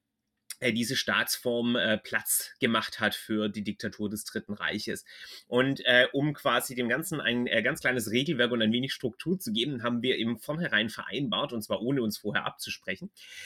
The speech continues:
äh, dass jeder von uns einen Faktor nennt, den er für den entscheidendsten, äh, an der ganzen Geschichte hält. Also natürlich nicht den einzigen, aber doch für den wichtigsten. Und dass wir dann quasi von dort aus das Ganze so als kleines Streitgespräch beziehungsweise als große Diskussion weiterführen wollen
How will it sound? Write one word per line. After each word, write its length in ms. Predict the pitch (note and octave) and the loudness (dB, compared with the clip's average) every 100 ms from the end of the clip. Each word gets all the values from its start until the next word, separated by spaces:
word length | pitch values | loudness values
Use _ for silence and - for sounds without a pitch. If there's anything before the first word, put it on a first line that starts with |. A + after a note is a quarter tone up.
| - | -2
äh, 180 | - C3 | 4 6
dass 200 | E3 E3+ | 6 2
jeder 180 | B2+ F#3+ | 2 2
von 180 | - C#3 | 0 -2
uns 320 | C3+ C#3+ - | -2 -2 -2
einen 520 | A2+ D3 F3 F3 D#3+ - _ | 0 4 4 4 2 -6 _
Faktor 500 | - C#3 C#3+ - D3 | -4 0 0 0 2
nennt, 400 | A#2 A2 C#3+ D#3+ - - | 4 4 2 -2 -12 -14
den 300 | G#2+ C3 C3+ | -2 0 2
er 340 | - G#2+ B2+ | 2 2 2
für 220 | B2+ - A#2 | 0 -2 0
den 260 | A#2 A#2 | 0 0
entscheidendsten, 920 | G#2+ G#2 - - D#3 F#3 G#3+ - G3 F3+ | -2 0 2 2 0 2 0 0 -4 -2
äh, 240 | C#3+ D#3 | 2 2
an 140 | - C#3 | 2 0
der 80 | C#3+ | 0
ganzen 320 | D3+ D#3 E3+ | -2 -2 -2
Geschichte 380 | C#3+ E3+ D#3 D#3+ | -2 -4 -4 -4
hält. 180 | D#3+ | 0
Also 180 | B2 G#2+ | 0 2
natürlich 360 | A#2 A2+ C#3 A#2+ | 0 0 -2 -4
nicht 180 | C3+ - | -8 -8
den 140 | F#2 - | -6 2
einzigen, 500 | D#3 B3 - G#3+ F#3 | 2 2 0 0 0
aber 200 | C3+ C3 | 2 2
doch 140 | F3+ | 0
für 160 | - D#3 | 0 -2
den 200 | C#3+ A#2+ | -2 -4
wichtigsten. 840 | G#2+ A2 A#3 - G#3 G#3 - A#3 - - - - | -4 0 -2 -2 -4 -4 -4 -8 -8 -14 -12 -2
Und 120 | C3+ | 2
dass 140 | D3 | 4
wir 80 | D#3+ | 4
dann 180 | C#3 C#3+ | 4 4
quasi 300 | C#3+ C#3+ - | 2 0 0
von 160 | - B2+ | -2 0
dort 180 | C3 | 0
aus 280 | - B2+ B2+ | 2 2 2
das 160 | A#2+ - | -2 -2
Ganze 260 | A2 A2 | 0 0
so 140 | A2+ A#2+ | -4 -4
als 240 | G#2 - | -4 -6
kleines 400 | - A#2 A2+ A2+ | -2 0 2 0
Streitgespräch 880 | - - A2 C#3+ D#3 C3+ - B2 A#2+ | -2 0 0 -2 -2 -4 -2 -6 -6
beziehungsweise 560 | - - A#2+ G#2 A2+ G#2 | -10 -8 -6 -2 -2 -2
als 140 | G2+ | -6
große 340 | - A2 G#2+ G#2+ | -8 -6 -4 -4
Diskussion 640 | G#2+ - G#2 G#2 B2+ A2+ | -6 -4 -4 0 0 2
weiterführen 560 | G#2 - C#3 C#3+ B2+ | 2 0 -2 0 0
wollen 240 | B2 C3 | 2 0